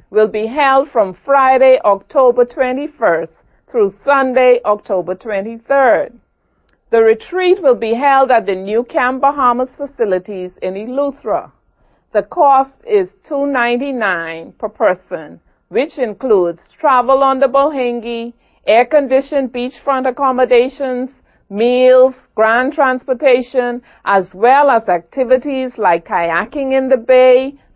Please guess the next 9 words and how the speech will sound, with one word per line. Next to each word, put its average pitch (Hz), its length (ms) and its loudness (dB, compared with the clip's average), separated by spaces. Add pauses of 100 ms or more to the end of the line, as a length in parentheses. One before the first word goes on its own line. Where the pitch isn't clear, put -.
(140)
snorkeling, 262 760 0 (160)
fishing, 214 560 -2 (260)
and 294 300 0
the 311 60 -2
use 220 480 -4
of 226 160 -4
the 247 120 -4
gym 180 320 -6
facilities. 285 840 -2